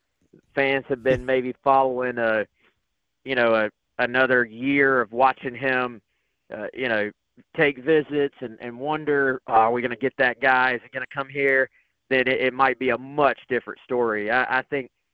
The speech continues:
Speaker 1: you know, Josiah, the, the process started so early for him. I, I think that he was sorta quietly going about the process. And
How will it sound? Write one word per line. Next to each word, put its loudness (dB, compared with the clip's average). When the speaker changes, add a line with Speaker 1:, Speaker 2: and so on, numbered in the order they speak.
Speaker 1:
you 2
know, 4
Josiah, 2
the, -12
the -12
process 2
started 0
so 2
early 0
for -10
him. -4
I, 0
I 0
think -8
that -4
he -6
was -2
sorta 0
quietly 0
going -2
about -2
the -12
process. -2
And -6